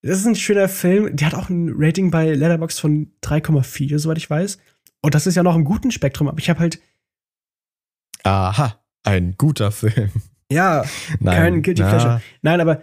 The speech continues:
Speaker 2: Hm.
Speaker 1: jedes Mal, wenn ich so daran denke, denke ich mir so, das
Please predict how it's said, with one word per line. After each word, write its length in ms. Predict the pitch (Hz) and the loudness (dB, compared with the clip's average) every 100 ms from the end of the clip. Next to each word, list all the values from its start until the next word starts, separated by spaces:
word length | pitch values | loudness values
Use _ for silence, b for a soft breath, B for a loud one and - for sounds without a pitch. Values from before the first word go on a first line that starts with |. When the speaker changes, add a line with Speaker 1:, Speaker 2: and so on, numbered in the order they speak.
| B _ | B _
Speaker 2:
Hm. 220 | 113 120 | 0 2
Speaker 1:
jedes 160 | 127 156 | 2 4
Mal, 80 | 170 | 2
wenn 60 | 170 | 2
ich 40 | |
so 80 | 165 | 2
daran 200 | 156 156 | 2 2
denke, 200 | 165 160 | 0 0
denke 200 | 160 165 | 2 2
ich 60 | |
mir 100 | 160 | 2
so, 380 | 147 160 156 - _ | 2 0 -2 -4 _
das 200 | - - | -12 -12